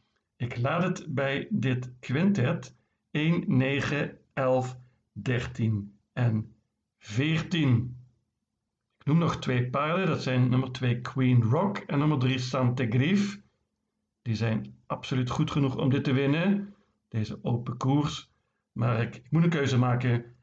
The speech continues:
en laat het bij mijn vijf paarden. Steerkoers in de vijfde afdeling. Leuk raceje.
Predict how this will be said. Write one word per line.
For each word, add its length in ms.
en 320
laat 220
het 260
bij 340
mijn 420
vijf 340
paarden. 460
Steerkoers 840
in 100
de 340
vijfde 840
afdeling. 1000
Leuk 280
raceje. 600